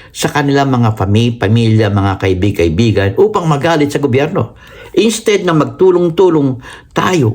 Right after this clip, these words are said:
upang umunlad ang ating gobyerno, ang utang, ang ating bansa, upang umunlad ang ating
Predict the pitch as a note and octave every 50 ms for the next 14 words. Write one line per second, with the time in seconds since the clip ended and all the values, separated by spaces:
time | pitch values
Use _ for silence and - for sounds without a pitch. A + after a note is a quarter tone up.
0 | - B2+ B2+ - E3+ D3 - - D#3 D#3 D#3 C#3+ C#3 D#3+ D3+ D3 C#3+ C#3+ D3+ D#3
1 | C#3 B2+ - C#3+ C3 A2+ A2 G#2 F#2 G2+ G2 - - A2 D3 D3+ A2+ - - -
2 | - - - - - C3+ C#3+ C#3+ - F3 F#3+ F3+ - - D#3+ C#3 A#2+ - - -
3 | - C#3 A#2+ A2+ C#3+ D3 C3+ - D3 B2+ G#2 E2 G#2 G2 E2+ D#2+ - - D#3 -
4 | - - - - - - - - F3 F3 F#3+ - G3 - E3+ D#3+ D3+ D3 C#3 C3+
5 | E3 E3+ D#3+ D3+ C#3 A#2 - C3+ C#3 C3+ - - C#3+ B2+